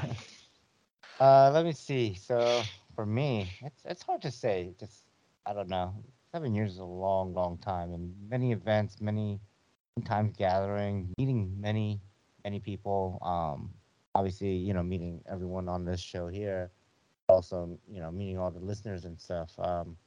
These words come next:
I have to say the events, you really are the ones that just pop in my mind. You know, obviously Urcha is a big one, but I would have to say even, like, I don't know.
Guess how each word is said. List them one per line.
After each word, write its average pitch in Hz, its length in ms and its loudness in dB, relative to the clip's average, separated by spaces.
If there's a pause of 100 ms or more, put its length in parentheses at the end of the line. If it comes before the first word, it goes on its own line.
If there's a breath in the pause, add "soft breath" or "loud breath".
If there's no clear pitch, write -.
(360)
I 110 100 2
have 139 160 2
to 196 80 -8
say 175 160 -2
the 135 200 4
events, 95 680 0
you 107 180 -2
really 110 320 4
are 98 300 6
the 92 100 -2
ones 95 260 0
that 95 200 -2
just - 320 -6
pop 101 200 -4
in 92 80 -4
my 90 160 -2
mind. 87 460 -4
You 90 80 -6
know, 85 100 -6
obviously 95 500 -2
Urcha 101 420 -4
is 92 140 -2
a 85 140 -4 (120)
big 98 240 -2
one, 95 500 -2
but 90 160 -2
I 87 120 -2
would 95 100 -2
have 107 140 -4
to - 60 -20
say 92 380 -2
even, 98 400 -6
like, 90 240 -4 (400)
I 95 80 -4
don't 87 180 -6
know. 87 260 -14